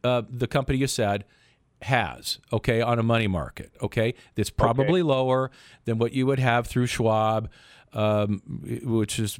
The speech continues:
Speaker 1: who we clear through. I am, but it's not gonna be bad, okay? But it gives you daily
Speaker 2: Right.
Speaker 1: liquid cash, okay?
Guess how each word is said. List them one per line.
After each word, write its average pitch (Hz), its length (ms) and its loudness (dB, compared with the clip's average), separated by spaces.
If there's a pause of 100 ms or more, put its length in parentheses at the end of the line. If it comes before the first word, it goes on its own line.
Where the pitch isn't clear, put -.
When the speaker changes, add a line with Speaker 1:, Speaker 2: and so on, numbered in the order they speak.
Speaker 1:
who 120 280 0
we 120 140 0
clear 123 280 2
through. 101 340 0
I 117 120 2
am, 127 320 0
but 123 180 2
it's - 160 -4
not 156 200 0
gonna 147 180 0
be 131 160 0
bad, 113 420 -2 (100)
okay? 113 420 0 (200)
But 131 120 0
it 123 40 -4
gives 135 220 0
you 120 80 0
daily 131 400 0
Speaker 2:
Right. 120 100 2
Speaker 1:
liquid 120 380 0
cash, 98 480 -4
okay? 127 420 -2